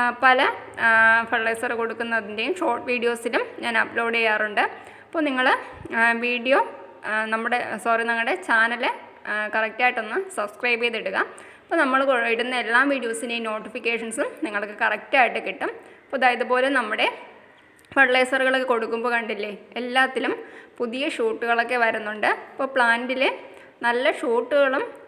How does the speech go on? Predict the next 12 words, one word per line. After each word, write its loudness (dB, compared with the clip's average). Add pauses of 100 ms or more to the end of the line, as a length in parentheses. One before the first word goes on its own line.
(180)
ഒക്കെ -2
വന്ന് 2
ഹെൽത്തി -2
ആയിട്ടിരുന്നെങ്കിൽ 2
മാത്രമേ 0 (320)
നമ്മൾ 0 (160)
ആഗ്രഹിക്കുന്നത് 0 (100)
പോലെ -2 (320)
നല്ല 0
രീതിയിൽ -4 (460)
പ്ലാന്റിൽ 0 (120)
ഫ്ലവറുകൾ 2